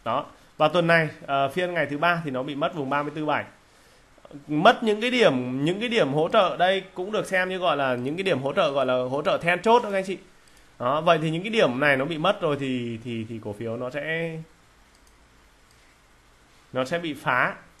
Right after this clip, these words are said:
Nó phá, phá rất là mạnh. Điểm phá đầu tiên nó phá về vùng ba mươi mốt.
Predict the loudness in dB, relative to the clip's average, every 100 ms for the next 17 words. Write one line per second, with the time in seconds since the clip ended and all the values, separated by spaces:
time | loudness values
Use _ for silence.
0 | _ _ -20 -20 -20 -8 -4 -2 0 0
1 | 0 0 -2 0 -2 0 -2 -4 -10 _
2 | _ _ _ _ _ _ _ _ _ -4
3 | -2 2 4 4 4 2 2 2 0 2
4 | 2 2 4 4 4 0